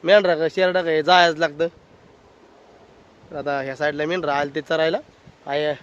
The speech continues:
आईन ती मेंढराकडं. तर ताण लागले असेल. रानावानामध्ये पाणी पण आपल्या मेंढक्याला, इळाला प्यायला भेटत नाही. कसं आहे, माणूस गावागावताराला गेल्यानंतर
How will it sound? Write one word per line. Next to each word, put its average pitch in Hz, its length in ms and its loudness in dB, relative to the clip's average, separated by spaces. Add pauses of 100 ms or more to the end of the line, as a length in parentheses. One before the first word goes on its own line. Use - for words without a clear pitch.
(1040)
आईन 156 300 -2
ती 160 60 -6
मेंढराकडं. 165 460 -2 (880)
तर 156 240 -6 (760)
ताण 214 200 6
लागले 165 260 0
असेल. 147 240 -2 (380)
रानावानामध्ये 175 680 0
पाणी 185 300 0
पण 156 200 -4 (720)
आपल्या 165 260 -2
मेंढक्याला, 165 500 0 (160)
इळाला 170 320 0
प्यायला 165 360 -2
भेटत 190 300 -6
नाही. 131 160 -10 (920)
कसं 175 120 -8
आहे, 180 60 0
माणूस 190 320 0
गावागावताराला 175 800 0
गेल्यानंतर 175 440 -2